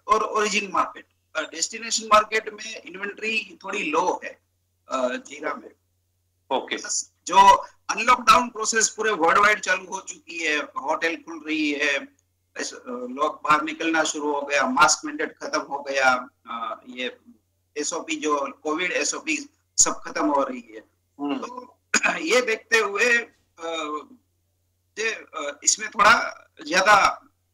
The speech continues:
Speaker 1: अ, है। और दूसरा कि जो मैं चार्ट के हिसाब से जाता हूँ, तो इलियट वेव के हिसाब से भी मुझे इसमें थोड़ा कंफर्ट ज्यादा है। अ,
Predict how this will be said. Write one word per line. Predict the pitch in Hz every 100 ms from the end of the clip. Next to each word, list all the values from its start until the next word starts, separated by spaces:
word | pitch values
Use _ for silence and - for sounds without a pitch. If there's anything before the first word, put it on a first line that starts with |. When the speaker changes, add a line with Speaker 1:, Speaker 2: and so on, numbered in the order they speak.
| -
Speaker 1:
अ, | 131 127 233 147
है। | 180
और | - 180
दूसरा | 208 220 220 190
कि | - 160
जो | 143 175
मैं | 196 208
चार्ट | - 165 151 -
के | 196
हिसाब | 185 185 180
से | 196
जाता | 190 170 165 165
हूँ, | 165
तो | 202 185
इलियट | 165 185 208
वेव | 196 190
के | 190
हिसाब | 180 170 180 -
से | 208 214
भी | 202 214 202
मुझे | 190 202
इसमें | 190 185 185 196
थोड़ा | 185 202 - _ _ _ -
कंफर्ट | 320 - 208
ज्यादा | - 196 165 143 123
है। | - _ _
अ, | 123 120 110